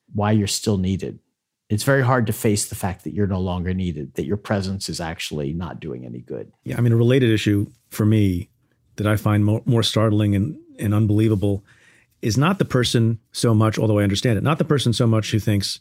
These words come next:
Speaker 2: "Well, I gotta stay even though the things I believe in and the values that I hold dear are being undermined 'cause I can do the, the best job that I can by being in the position to sustain those values or sustain those policies, even though I'm being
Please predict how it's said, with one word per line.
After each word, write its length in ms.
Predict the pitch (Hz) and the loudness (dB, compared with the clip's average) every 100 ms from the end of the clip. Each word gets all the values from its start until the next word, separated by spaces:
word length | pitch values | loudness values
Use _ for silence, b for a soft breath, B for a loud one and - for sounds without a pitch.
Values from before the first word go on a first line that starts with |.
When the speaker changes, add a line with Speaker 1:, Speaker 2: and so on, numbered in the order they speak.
| _ | _
Speaker 2:
"Well, 140 | 113 120 | 0 2
I 80 | 123 | 4
gotta 160 | 123 | 2
stay 320 | - 123 113 | 2 2 2
even 300 | 110 117 107 | 4 2 2
though 200 | 104 104 | 4 4
the 80 | 98 | 2
things 220 | 104 110 | 0 2
I 60 | 101 | 2
believe 360 | 95 101 107 98 | 0 2 2 2
in 160 | 98 | 2
and 100 | 98 | 2
the 40 | 92 | 0
values 380 | 101 104 101 | 0 2 2
that 80 | 98 | 0
I 160 | 101 98 | 0 0
hold 240 | 98 98 | -2 -2
dear 380 | 113 110 101 101 - | 2 2 2 0 -2
are 80 | |
being 180 | 104 107 | 2 4
undermined 460 | 139 131 117 107 98 | 4 4 4 2 2
'cause 140 | 104 | 2
I 80 | 107 | 2
can 100 | 98 | 2
do 120 | 104 | 2
the, 140 | 101 - 185 | 0 -4 -4
the 100 | 110 | -2
best 240 | 107 101 | 0 0
job 220 | - 104 98 | 2 2 2
that 100 | 101 | 2
I 100 | 104 | 0
can 240 | - 101 | 0 0
by 140 | 95 98 | 2 0
being 320 | 117 120 120 | 2 4 4
in 80 | 104 | 2
the 80 | |
position 580 | 92 92 151 - 107 104 _ - | 0 0 2 2 2 0 _ -10
to 280 | - 110 107 | 0 2 2
sustain 380 | 104 104 117 110 | 0 2 4 4
those 120 | 101 | 4
values 420 | 101 98 98 95 | 2 2 2 0
or 60 | 107 | -2
sustain 360 | - 98 104 | -4 -2 0
those 120 | 101 98 | 0 0
policies, 540 | 101 101 98 98 92 | -2 -2 0 -2 0
even 220 | 127 104 | 0 2
though 120 | 101 | 2
I'm 80 | 101 | 2
being 300 | 98 98 101 | 2 0 0